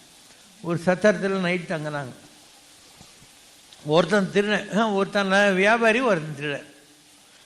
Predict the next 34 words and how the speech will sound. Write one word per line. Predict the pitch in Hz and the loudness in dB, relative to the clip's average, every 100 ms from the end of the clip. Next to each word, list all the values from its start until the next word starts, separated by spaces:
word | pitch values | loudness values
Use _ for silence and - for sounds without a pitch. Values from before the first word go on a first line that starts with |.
| - _ | -20 _
திருடன் | 269 285 | -6 -4
என்ன | 269 247 | -2 -2
பண்ணா, | 220 220 233 | -2 -2 0
வியாபாரி | 220 220 233 220 | 2 0 0 -6
தூங்கி | 226 247 240 | -6 -8 -6
நிக்கிற | 208 196 | -6 -6
போது | 180 220 214 160 170 160 - - - - | -4 -2 0 0 -2 -6 -14 -20 -20 -10
அவனுடைய | 196 208 208 202 185 180 | -4 -4 -2 -2 -2 -2
எல்லா | 190 202 190 175 | -2 -2 0 -2
ப-, | 151 180 | -4 -4
இதையும் | 180 214 214 190 175 160 151 | -4 -4 -4 -2 -4 -6 -6
தே-, | 160 151 147 | -6 -6 -4
தேடி | 196 202 | -4 -4
பார்த்தான் | 165 147 151 | -2 -2 -4
வியாபாரி | 147 165 170 156 | -2 -2 -2 -4
கிட்ட. | 139 127 131 - - - - - - - | -6 -10 -12 -16 -20 -20 -20 -20 -20 -14
ஒண்ணும் | 156 175 202 | -4 0 2
கிடைக்கல, | 180 185 185 156 - | 4 2 2 0 -2
ஒண்ணும் | 165 190 | -6 -4
தெரியாம | 180 170 165 180 | -2 -2 -2 -4
தூங்கிட்டான். | 160 185 156 120 113 - - - - - _ _ 185 | -4 -6 -6 -8 -12 -20 -20 -20 -20 -20 _ _ 0
காத்தால | 196 190 202 | 2 2 2
எந்திரிச்ச | 202 214 240 233 | 0 -2 -4 -4
உடனே, | 196 185 202 185 175 175 180 165 156 | -6 -4 -4 -2 -2 -4 -6 -8 -6
"ஏய்யா, | 196 196 180 | -4 -2 0
நீ | 170 | 0
எல்லாம் | 175 175 202 | -2 -2 -2
ஒரு | 202 175 | 0 2
வியாபாரியா?" | 185 196 196 170 165 165 | 2 2 2 2 0 -2
நான் | 156 127 | -4 -6
திருடன். | 147 143 127 - - - - _ _ _ - | -6 -6 -8 -14 -20 -20 -20 _ _ _ -14
"என்னப்பா | 196 190 185 | -8 -2 0
அப்படி | 175 175 | 0 0
கேக்குறேன்னு. | 180 170 156 139 | 0 0 0 -4